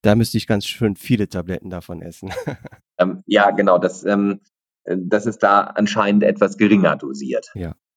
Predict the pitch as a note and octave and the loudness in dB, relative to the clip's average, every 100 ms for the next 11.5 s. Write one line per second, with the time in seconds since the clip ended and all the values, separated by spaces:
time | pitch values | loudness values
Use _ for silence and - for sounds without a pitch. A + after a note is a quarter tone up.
0 | _ _ _ _ - - _ _ _ _ | _ _ _ _ -14 -14 _ _ _ _
1 | - F3+ A3 A3+ A#3+ C#3+ D3 C#3 D#3 G#3 | 0 2 6 6 6 6 4 2 0 2
2 | C#3 - G2 F#2 F2+ F2 - _ _ _ | 0 0 0 0 0 -2 -8 _ _ _
3 | _ _ - - C#3 - A#2 - B2+ A2+ | _ _ 0 2 2 0 -2 4 4 6
4 | B2+ - - - _ _ _ A2+ D#3+ - | 4 2 -14 -18 _ _ _ 2 2 2
5 | - F#3+ F3 D#3+ F3 F#3 - - D3+ D3+ | 2 4 6 6 6 4 2 4 4 4
6 | - C3+ C3+ B2+ B2+ D3 C#3+ C3+ - G2+ | 2 2 4 4 4 6 4 2 -2 -6
7 | G2+ A#2+ E3 D3 G#2+ E2+ - _ _ _ | 2 4 6 6 4 2 -4 _ _ _
8 | _ _ - A2+ E2 - G2+ G#2 G#2+ - | _ _ 0 0 0 -4 2 2 2 2
9 | A#2 G#2+ G#2+ G2 F2 F2+ - - B2 A2 | 2 4 4 4 2 0 -2 2 4 4
10 | G#2+ C#3+ - C3+ A#2+ D3+ - - G#2+ F#2+ | 4 4 4 4 4 2 2 2 2 0
11 | F2+ F2 E2+ D#2+ | 0 0 0 -2